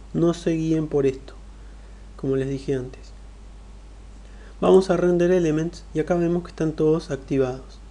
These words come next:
Como estoy grabando, voy a deshabilitar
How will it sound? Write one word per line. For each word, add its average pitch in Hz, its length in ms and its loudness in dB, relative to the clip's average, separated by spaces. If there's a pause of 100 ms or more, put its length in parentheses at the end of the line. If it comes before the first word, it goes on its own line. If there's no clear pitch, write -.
(680)
Como 135 200 0
estoy 190 360 6
grabando, 170 560 2 (460)
voy 147 260 4
a 143 80 2
deshabilitar 147 880 0